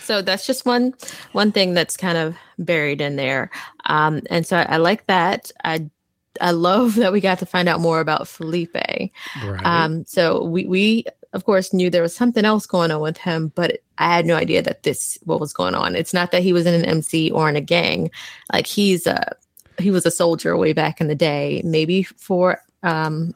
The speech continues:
Speaker 1: an army or militia in El Salvador. I'm not really sure 'cause we don't know anything yet. But whatever it was, he did something pretty heinous. We saw a machete in some heads.
Speaker 2: Well, yeah, that's
Speaker 1: And, um,
Speaker 2: the, I,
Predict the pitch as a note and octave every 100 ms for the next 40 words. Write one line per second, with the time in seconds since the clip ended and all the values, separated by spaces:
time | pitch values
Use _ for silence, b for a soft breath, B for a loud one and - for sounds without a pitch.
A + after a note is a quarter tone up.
0 | - E3+ - E3 F3 G3 E3 D#3 D#3+ E3+
1 | - G#3+ F#3+ F#3 F#3+ G3 G#3 A#3 G#3 F#3+
2 | F#3 - E3+ E3 - F#3+ F3 E3 D#3 E3
3 | D3+ E3 D#3+ D#3+ C#3+ D3+ - - - B
4 | F#3+ F3 F3+ - D#3+ F3 E3+ - F3 -
5 | - - E3 D#3+ - D#3 - D#3 D#3+ F3+
6 | G#3 F3 D#3+ G#3+ - - D#3+ E3+ D#3+ E3+
7 | - _ _ - E3+ - E3+ E3 F3+ F#3+
8 | B3 B3 G3 A3+ - - F#3+ G3 F#3+ G3
9 | A3+ G3 G3 A#3 F3 E3+ F3 F3 F#3+ F#3+
10 | -